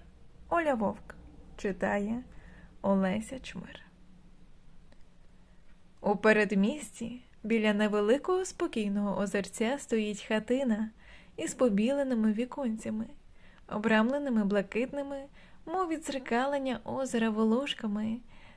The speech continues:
так схожими на очі господині, лагідні й мудрі.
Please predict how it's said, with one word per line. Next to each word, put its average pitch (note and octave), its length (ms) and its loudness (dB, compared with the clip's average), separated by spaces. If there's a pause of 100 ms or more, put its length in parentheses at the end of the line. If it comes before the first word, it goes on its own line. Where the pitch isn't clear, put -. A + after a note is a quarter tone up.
(120)
так G#3+ 200 0
схожими B3 600 4
на G3+ 180 4
очі A#3 320 0
господині, A3+ 880 0 (540)
лагідні G#3 840 0 (360)
й A#3 100 -4
мудрі. A3+ 460 0